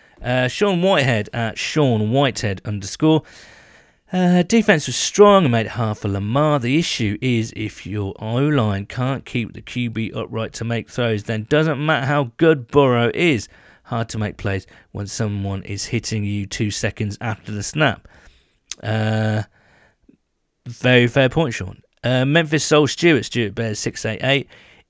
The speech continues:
is, uh, is Angry Nathan on tonight? If the O-line continues to be so poor, Burrow is gonna get injured, and every team now has a template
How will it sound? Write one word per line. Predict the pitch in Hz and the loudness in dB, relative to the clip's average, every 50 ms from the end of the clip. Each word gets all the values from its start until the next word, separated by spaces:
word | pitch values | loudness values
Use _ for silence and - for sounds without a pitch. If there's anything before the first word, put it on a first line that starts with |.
| _ - | _ 0
is, | 143 151 151 156 156 151 139 - - - - - - | 2 4 6 6 6 6 4 0 -4 -8 -10 -8 -2
uh, | 127 131 127 127 127 123 123 - | 0 2 2 4 2 2 0 0
is | - 160 160 160 | 2 2 4 4
Angry | 170 170 170 170 156 170 170 | 4 4 4 4 2 2 4
Nathan | 160 160 160 160 165 147 - - 123 113 | 4 4 4 4 4 2 2 2 0 0
on | 110 107 107 101 | 0 -2 -4 -6
tonight? | - - 110 104 101 95 92 - - - - _ _ _ _ _ _ _ _ _ _ - | -6 -4 -4 -4 -4 -4 -6 -10 -12 -20 -20 _ _ _ _ _ _ _ _ _ _ -4
If | - 139 143 139 | -2 0 0 0
the | - 147 147 147 | 2 4 6 6
O-line | 143 147 147 143 139 135 135 127 127 127 123 113 - _ _ _ _ _ | 8 6 6 6 4 2 2 0 0 -2 -2 -4 -8 _ _ _ _ _
continues | - - 117 110 - - 139 127 131 123 117 | -8 -8 -8 -6 -4 -4 -2 -2 -2 -2 -4
to | - 110 | -6 -8
be | 87 107 110 | -8 -8 -8
so | 104 - - 104 101 | -6 -4 -4 -6 -6
poor, | - - - 120 113 110 101 | -6 -4 -2 0 0 0 -2
Burrow | - - 123 127 127 123 120 | 0 0 2 4 4 4 2
is | 107 107 101 | 2 -2 -4
gonna | - - 104 101 | -6 -8 -8 -8
get | 92 - - - | -8 -12 -12 -10
injured, | 107 110 104 98 98 98 95 | -10 -10 -8 -6 -6 -8 -8
and | 98 101 | -6 -6
every | 104 107 104 98 101 | -6 -6 -6 -6 -8
team | 101 - - 113 101 98 | -10 -8 -6 -6 -6 -4
now | 98 98 98 95 | -4 -4 -4 -4
has | 101 101 95 98 | -6 -6 -8 -8
a | - | -10
template | - - - 113 107 98 - 101 98 98 | -10 -8 -6 -6 -6 -6 -8 -8 -8 -8